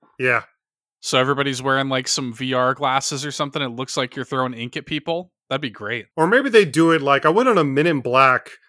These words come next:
Speaker 1: Last time I was at Universal, I went on this Men in Black ride, and it was,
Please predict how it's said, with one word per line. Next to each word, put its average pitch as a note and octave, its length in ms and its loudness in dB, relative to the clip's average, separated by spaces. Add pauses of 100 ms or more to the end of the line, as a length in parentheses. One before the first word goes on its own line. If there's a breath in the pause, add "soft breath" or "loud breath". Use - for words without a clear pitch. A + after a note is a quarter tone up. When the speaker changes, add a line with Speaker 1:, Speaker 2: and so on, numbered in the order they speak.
Speaker 1:
Last D#3+ 200 2
time F3+ 100 2
I F3+ 60 4
was C#3+ 120 2
at D3+ 80 -2
Universal, C#3 580 -2
I C3 40 0
went C#3+ 180 0
on C3+ 120 -2
this B2 160 -8
Men C3+ 140 -2
in B2+ 100 -2
Black B2 300 0
ride, A#2+ 220 0 (280 loud breath)
and C3+ 540 2 (400)
it D3 100 6
was, C#3 640 0